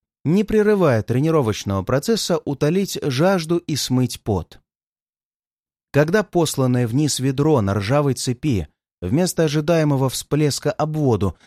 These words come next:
звонко врезалось во что-то ни разу не мокрое, еще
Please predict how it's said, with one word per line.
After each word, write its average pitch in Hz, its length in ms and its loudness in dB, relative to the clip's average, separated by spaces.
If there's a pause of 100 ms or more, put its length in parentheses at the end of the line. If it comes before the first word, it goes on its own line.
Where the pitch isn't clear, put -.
(120)
звонко 139 540 0
врезалось 127 560 0
во 113 140 0
что-то 131 360 -2
ни 151 160 2
разу 107 360 0
не 92 140 -2
мокрое, 143 560 0 (320)
еще 165 460 0